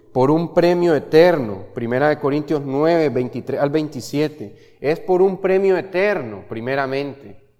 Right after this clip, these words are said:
No solo por premios tem-, temporales, por títulos,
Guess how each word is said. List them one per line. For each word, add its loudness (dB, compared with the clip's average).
No -2
solo 2
por -2
premios -2
tem-, -6
temporales, -4
por 0
títulos, -2